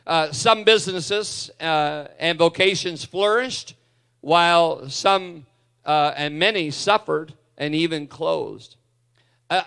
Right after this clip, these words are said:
uh, events we anticipated attending, um, were changed or canceled, uh, or, uh, o-, obviously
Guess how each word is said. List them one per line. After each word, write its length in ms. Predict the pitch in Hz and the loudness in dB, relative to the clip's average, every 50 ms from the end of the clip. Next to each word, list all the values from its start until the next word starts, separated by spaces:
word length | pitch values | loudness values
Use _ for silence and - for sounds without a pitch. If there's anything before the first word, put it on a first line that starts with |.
| - | 0
uh, 100 | 170 180 190 196 190 - 185 | 0 2 2 0 0 -4 -4
events 800 | 208 208 190 240 247 226 214 214 - - - - - - - _ _ _ _ | -2 2 4 4 4 4 0 -4 -10 -8 -8 -8 -8 -8 -12 _ _ _ _
we 560 | - 160 165 180 185 180 180 180 175 165 165 - | -10 -4 -2 -2 0 -2 -2 -4 -6 -8 -6 -6
anticipated 960 | 156 156 147 - - 254 240 - - 208 - 196 202 196 190 190 190 180 _ _ | -6 -6 -4 2 4 4 4 4 0 -2 0 0 0 2 2 0 -4 -6 _ _
attending, 720 | - 143 151 - - 208 208 208 214 233 226 226 220 196 - _ _ _ _ _ _ _ _ _ _ _ _ - | -10 -10 -8 -2 0 0 0 0 -4 -6 -6 -8 -10 -16 -20 _ _ _ _ _ _ _ _ _ _ _ _ -4
um, 720 | 151 160 165 165 160 160 160 160 160 156 151 - - - _ _ _ _ _ | 0 2 2 4 4 2 2 0 -4 -8 -12 -14 -16 -20 _ _ _ _ _
were 600 | 151 156 170 175 170 165 165 160 151 151 143 131 - | -6 -2 2 4 4 6 4 4 2 2 -2 -4 -6
changed 880 | - - 208 214 214 220 233 233 226 233 233 202 - - - - - _ _ _ _ _ _ _ _ _ _ - | -2 2 4 4 4 2 0 -4 -8 -12 -16 -16 -16 -16 -16 -18 -20 _ _ _ _ _ _ _ _ _ _ -6
or 160 | 123 131 127 | -6 -6 -2
canceled, 760 | - 185 202 214 220 214 - - 208 226 220 214 196 - 160 - _ _ _ _ _ _ _ _ _ _ _ _ _ _ _ - | 2 2 2 2 2 -2 -6 -4 -4 -2 -4 -4 -6 -10 -16 -20 _ _ _ _ _ _ _ _ _ _ _ _ _ _ _ -2
uh, 340 | 151 160 160 156 151 151 147 - | 0 2 4 4 2 2 0 0
or, 520 | - 165 170 170 170 165 160 156 139 - _ _ _ _ _ - | 2 4 4 6 6 4 4 2 -2 -4 _ _ _ _ _ -6
uh, 240 | 147 151 151 147 - - 147 | -2 -2 -2 -2 -2 0 2
o-, 220 | 170 180 180 - | 4 4 4 4
obviously 600 | - 156 180 185 175 180 - 151 180 185 180 170 | 4 4 4 4 2 0 -4 -2 -4 -2 -4 -4